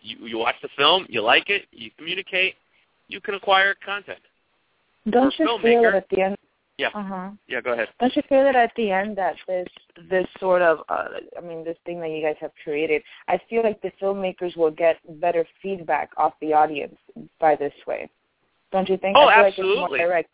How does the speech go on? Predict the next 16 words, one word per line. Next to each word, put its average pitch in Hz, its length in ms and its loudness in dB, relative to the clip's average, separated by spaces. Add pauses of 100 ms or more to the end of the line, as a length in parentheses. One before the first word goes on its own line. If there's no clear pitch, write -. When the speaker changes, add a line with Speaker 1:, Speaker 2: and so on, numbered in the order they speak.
(120)
Speaker 2:
Even 233 200 -6
if 214 160 -6
it's 208 240 -8
not 190 240 0
in 190 180 -6
Speaker 1:
Yeah. 180 240 -2
Speaker 2:
person, 208 400 -8
maybe 170 280 -2
we're 180 140 2
not, 170 400 -4
it's - 260 -10
Speaker 1:
Yeah. - 80 -4
Speaker 2:
not 180 140 2
in 180 80 -4
the, 165 380 -12
you 180 80 -8